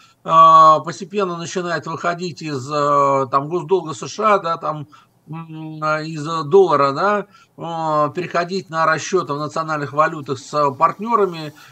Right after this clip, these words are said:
прочее, прочее, прочее. То есть здесь, э, э, Китай занимает не оборонительные, но в достаточной мере,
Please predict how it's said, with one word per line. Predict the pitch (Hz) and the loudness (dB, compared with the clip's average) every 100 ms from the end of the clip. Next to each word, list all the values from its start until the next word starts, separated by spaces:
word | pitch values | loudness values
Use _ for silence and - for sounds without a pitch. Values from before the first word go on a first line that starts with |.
| _ | _
прочее, | 208 254 - 175 | -6 -2 0 -2
прочее, | 202 202 202 185 | 0 0 2 -2
прочее. | 185 135 - | -2 -8 -10
То | 160 | -14
есть | 143 | -10
здесь, | 214 208 202 | -8 -6 -4
э, | 175 170 170 165 160 - - _ | -4 -2 -2 -4 -6 -12 -20 _
э, | 160 165 165 | -6 -6 -6
Китай | 196 208 208 | -6 0 0
занимает | 151 185 190 190 196 190 180 - 170 165 | 0 -2 -4 -2 0 0 -2 -8 -14 -12
не | 160 185 196 | -8 -4 -2
оборонительные, | 190 170 156 165 165 170 190 226 214 190 190 180 | 0 -2 -4 -4 -2 -2 -4 -6 -10 -6 -4 -4
но | 170 190 214 214 190 | -4 -4 -2 -2 -4
в | |
достаточной | 160 165 196 - 180 | -6 -4 -4 -6 -8
мере, | 175 185 185 175 | -2 0 0 -2